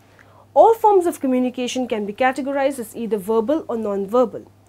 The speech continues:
In turn, both verbal and non-verbal communication can be subdivided into either vocal or non-vocal.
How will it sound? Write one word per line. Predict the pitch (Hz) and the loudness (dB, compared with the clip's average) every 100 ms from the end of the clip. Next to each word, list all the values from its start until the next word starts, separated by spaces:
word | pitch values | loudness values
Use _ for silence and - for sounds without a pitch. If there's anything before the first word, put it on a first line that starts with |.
| - _ - | -20 _ -6
In | 294 370 | 0 2
turn, | 359 285 302 | 4 4 4
both | 240 220 | 2 2
verbal | 202 233 226 240 | 2 0 2 0
and | 240 339 | 2 2
non-verbal | 381 330 277 220 214 | 4 2 2 0 -2
communication | 208 208 196 196 185 - 208 | -6 -4 -4 -4 -8 -6 -10
can | - 254 330 | -6 -2 0
be | |
subdivided | 392 349 330 302 220 180 180 202 | 0 -2 -4 -6 -6 -10 -12 -12
into | 226 - | -12 -10
either | 214 220 | -10 -6
vocal | 220 196 226 - 359 - - - | -6 -2 -2 -2 -6 -6 -20 -4
or | 277 | 2
non-vocal. | 285 320 339 226 196 - - | 4 6 4 2 -4 -6 -18